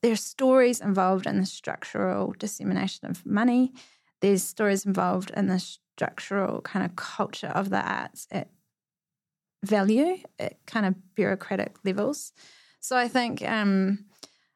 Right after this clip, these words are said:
I think kind of telling some of those stories is really essential. My kind of cynical self, though, does often wonder who cares and why.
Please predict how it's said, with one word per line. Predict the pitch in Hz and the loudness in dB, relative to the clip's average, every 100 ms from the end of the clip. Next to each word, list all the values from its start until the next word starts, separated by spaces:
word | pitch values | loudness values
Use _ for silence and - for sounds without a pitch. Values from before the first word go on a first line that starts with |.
| _ _ _ _ _ _ _ _ _ _ _ | _ _ _ _ _ _ _ _ _ _ _
I | - | -4
think | 247 294 - | 2 2 4
kind | 285 | 4
of | 294 | 4
telling | - - 233 233 | 2 -2 2 2
some | 214 226 | 2 2
of | 208 | 2
those | 190 196 | 2 0
stories | - - - - 208 208 196 190 220 247 - - - - | -4 -14 -10 0 4 4 2 2 0 -2 -6 -12 -16 -2
is | 208 196 190 - - - - | 0 2 0 -4 -12 -10 -2
really | 214 196 | 0 0
essential. | - 196 208 214 - 214 226 226 - - - | -2 -4 -6 -8 -4 -2 0 -2 -10 -16 2
My | 285 294 294 165 | 4 6 4 0
kind | - 311 339 | 2 4 4
of | 311 | 2
cynical | - - 240 247 - 226 | -2 0 2 2 2 2
self, | - 202 - | 0 -4 0
though, | 202 190 190 185 - _ _ _ _ - - | 2 4 4 2 -2 _ _ _ _ -12 0
does | 226 220 208 - | 2 2 -2 -2
often | 196 - 214 196 | -4 0 2 4
wonder | 190 190 185 73 85 - _ _ _ _ _ _ _ _ _ _ _ _ _ - - - | 4 2 0 -2 -4 -8 _ _ _ _ _ _ _ _ _ _ _ _ _ -20 -6 0
who | 202 | 0
cares | 202 208 190 | 0 -2 -2
and | 190 185 | 0 0
why. | 185 185 233 - | 2 0 -2 -6